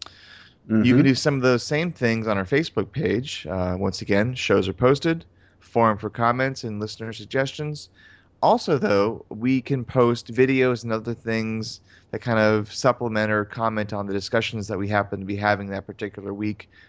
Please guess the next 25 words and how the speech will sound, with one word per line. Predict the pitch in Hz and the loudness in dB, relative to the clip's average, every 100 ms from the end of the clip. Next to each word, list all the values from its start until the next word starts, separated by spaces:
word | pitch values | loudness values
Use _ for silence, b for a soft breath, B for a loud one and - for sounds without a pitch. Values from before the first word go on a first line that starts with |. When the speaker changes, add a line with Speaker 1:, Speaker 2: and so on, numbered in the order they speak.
| b | b
Speaker 1:
for | 110 | 0
that | 104 95 | 2 0
particular | 98 107 104 110 | -2 -4 -2 -2
film. | 107 - 104 107 _ _ _ - B B B B B B _ _ | -2 -4 -4 -8 _ _ _ -20 B B B B B B _ _
And | 117 | 0
then | 135 139 | 2 4
lastly, | 143 180 196 139 113 | 4 4 2 -2 -2
we | 113 117 | 0 -2
have | 113 113 110 113 107 - _ _ - | 2 4 4 2 -2 -16 _ _ -12
an | 131 - | -10 -4
iTunes | 180 214 - 135 101 92 87 - _ _ _ _ _ _ _ _ | -2 -2 -4 -6 -4 -6 -10 -16 _ _ _ _ _ _ _ _
presence. | - 107 95 92 - - - _ _ b b b b _ - - | -2 0 -2 -14 -18 -20 -20 _ _ b b b b _ -14 -2
Speaker 2:
We | 107 | 0
do. | 90 151 - | 4 2 4
Speaker 1:
So | 123 | 2
you | 117 | 2
can | 123 | 2
actually | 131 131 139 | 2 2 -2
subscribe | 123 127 98 - 131 156 | -4 -6 -8 0 4 4
to | 151 | 2
our | 120 | -2
podcast, | 123 117 113 110 117 131 - | -2 -2 -2 -2 -4 -4 -6
In | - 117 | -8 -8
the | 110 | -8
Queue. | - - 113 127 170 | -12 -6 -4 -4 -6